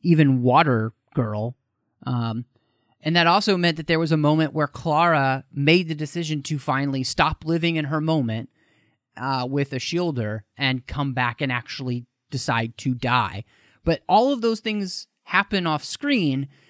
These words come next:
so it's just, like, this real cheat of saying, "Well, you know, we gotta wrap it up somehow." So, um, we don't really want the Doctor to not remember Clara, so we're gonna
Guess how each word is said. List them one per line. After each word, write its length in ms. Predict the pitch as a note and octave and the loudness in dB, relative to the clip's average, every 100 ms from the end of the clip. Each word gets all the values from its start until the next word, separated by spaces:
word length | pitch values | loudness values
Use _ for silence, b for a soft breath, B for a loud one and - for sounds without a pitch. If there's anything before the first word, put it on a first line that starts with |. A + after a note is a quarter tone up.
| b - | b -8
so 220 | G3 F#3+ | -2 -2
it's 200 | F3 - | -2 -6
just, 240 | G#3+ G#3 | -8 -4
like, 160 | G#3+ G#3 | -6 -6
this 220 | F3+ - | -8 -6
real 240 | F3+ F#3 - | -6 -8 -6
cheat 580 | - - D#3+ B3+ - - _ - | -4 -2 -4 -10 -14 -18 _ -6
of 180 | D#3 D3+ | -6 -2
saying, 520 | F#3+ F3 E3+ E3+ - | 2 4 4 2 -4
"Well, 400 | D4+ D#4 C#4+ C4 - | -4 0 0 -2 -6
you 160 | A3+ | -4
know, 340 | F#3+ F#3 F#3+ F#3 _ | 0 0 -2 -6 _
we 140 | A3 F#3 | -6 0
gotta 200 | F#3+ F#3 | 2 4
wrap 260 | F3 E3+ | 4 4
it 60 | F3 | 2
up 140 | E3 | 0
somehow." 640 | - C3+ C3 A#2+ A#2 A#2 A#2+ | 0 0 2 0 0 -2 -4
So, 480 | - C#3 B2 A#2 B2 b b b b C#3 | -4 0 2 2 -2 b b b b 2
um, 520 | C#3+ C#3 C3+ C3 C3+ _ _ | 6 6 6 4 -2 _ _
we 120 | D3+ | 4
don't 220 | E3+ F3+ D#3+ | 4 4 2
really 220 | F3 E3 | -2 0
want 260 | D3 D#3 | 0 -2
the 60 | E3 | 0
Doctor 420 | D3 C3+ C#3 D3+ | 0 0 0 0
to 80 | C#3+ | 2
not 280 | A#2+ A#2+ C#3 | 2 2 2
remember 400 | C#3 C#3 C#3 C#3+ | 0 0 0 -4
Clara, 540 | - D3 C3 C3 C3 | -2 2 4 4 2
so 160 | C#3 C#3 | 0 -4
we're 160 | C3 C3 | -6 -6
gonna 260 | C#3 C#3 | -4 -4